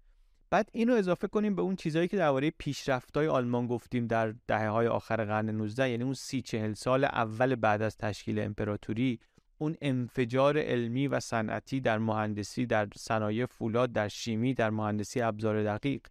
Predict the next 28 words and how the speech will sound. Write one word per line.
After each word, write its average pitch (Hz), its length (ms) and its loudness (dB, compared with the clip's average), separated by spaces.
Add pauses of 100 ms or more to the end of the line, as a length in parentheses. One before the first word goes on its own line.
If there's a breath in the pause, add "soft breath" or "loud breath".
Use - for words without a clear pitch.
همین 226 340 0
الان 170 320 0
یه 202 80 0
سری 202 260 0
شرکت‌های 127 760 -2
آلمانی، 117 460 0
یه 123 100 0
سری 147 220 -2
کارخونه‌ها، 110 760 0
یه 131 80 2
سری 131 300 -2
استیل 113 420 -2
میل‌های 113 480 2
آلمانی، 113 460 0
یه 117 100 -2
سری 127 400 -6
نهادهایی 113 720 0
هستن. 127 460 -2 (800)
اگر 190 300 2
بریم 151 360 2
ببینینشون، 123 600 0
مثلاً 117 280 -2 (120)
کار 120 180 4
کنیم، 117 320 -4
بازدید 120 460 0
کنیم 120 220 0
نظرشون، 113 380 -2
اینا 135 200 -2